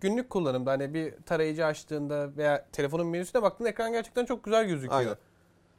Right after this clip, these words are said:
Speaker 1: Ama gerek var mı? Ve oyun performansı konusunda gelince nasıl bir te-, ortaya sonuç çıkıyor?
Speaker 2: Şimdi
Speaker 1: Çok
Speaker 2: ş-, şöyle bir durum var. Hani oyun konusunda cihaz içerisinde oyun konusu o s-, düşündüğümüz sıkıntılar yok.
Speaker 1: Hı hı.
Speaker 2: Zaten oyunlar bin seksen P'de çalışabilecek nitelikte G üç üzerinde.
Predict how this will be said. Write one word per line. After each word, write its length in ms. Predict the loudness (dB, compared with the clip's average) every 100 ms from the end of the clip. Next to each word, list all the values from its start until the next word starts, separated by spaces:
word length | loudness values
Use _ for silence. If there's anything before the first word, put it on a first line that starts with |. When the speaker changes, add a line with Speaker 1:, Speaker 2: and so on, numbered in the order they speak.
| -8
Speaker 1:
Ama 180 | -2
gerek 340 | 2 4 4 6
var 180 | 6 6
mı? 240 | 2 -4 -6 -6
Ve 100 | -2
oyun 220 | -2 0
performansı 580 | 4 2 2 -2 -4 -8
konusunda 340 | -10 -8 -6
gelince 340 | -4 -4 -4
nasıl 200 | -6 -6
bir 80 | -8 -10 _ _ _ _
te-, 220 | -4 -2 -6 -14 -8
ortaya 360 | -8 -4 -6
sonuç 280 | -6 -10 -10
çıkıyor? 360 | -14 -8 -6 -8 _ _ _ _ _
Speaker 2:
Şimdi 220 | 0 2
Speaker 1:
Çok 80 | 2
Speaker 2:
ş-, 100 | -2 -14 _ -14
şöyle 280 | 0 2
bir 80 | 4
durum 140 | 4 8
var. 100 | 6
Hani 100 | 8
oyun 220 | 8 6
konusunda 640 | 4 2 2 2 4 4 0 -12 4
cihaz 220 | 6 8
içerisinde 240 | 4 2
oyun 180 | 4 6
konusu 240 | 4 2
o 40 | 2
s-, 240 | 0 -8
düşündüğümüz 400 | -4 0 2 0
sıkıntılar 500 | -2 -4 2 8 8
yok. 240 | 8 4 -2
Speaker 1:
Hı 40 |
hı. 200 | -8 2
Speaker 2:
Zaten 240 | 2 4
oyunlar 280 | 2 4 4
bin 60 | 2
seksen 360 | -2 0 0
P'de 240 | 0 0 0
çalışabilecek 560 | 0 0 -2 -2 -4
nitelikte 440 | -4 -4 -4 0 0
G 200 | 0 -2
üç 180 | -2 -4
üzerinde. 480 | -4 -2 -2 -4